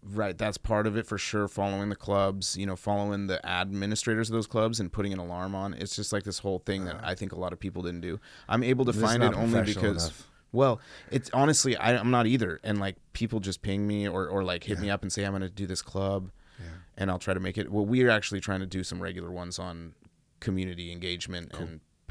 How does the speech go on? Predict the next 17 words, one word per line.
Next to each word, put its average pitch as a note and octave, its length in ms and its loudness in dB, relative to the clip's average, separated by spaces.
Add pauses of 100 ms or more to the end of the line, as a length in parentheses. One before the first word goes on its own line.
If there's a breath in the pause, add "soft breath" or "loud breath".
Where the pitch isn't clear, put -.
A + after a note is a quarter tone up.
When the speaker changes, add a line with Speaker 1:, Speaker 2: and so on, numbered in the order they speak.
(140)
Speaker 1:
you F2+ 100 -6
know, D#2+ 120 -12
government E2+ 380 -8
relations E2 400 -10
because - 420 -10
it's - 180 -8
important. B2 440 -4 (120)
Like, G#2 180 -8
Speaker 2:
Yeah. F#2+ 80 -6
Speaker 1:
these G#2+ 140 0
are A2 80 2
emerging A2 380 2
industries G#2+ 400 0
that F#2+ 100 -4
are F#2+ 60 -2
moving G2 220 -4
forward. G2 500 -2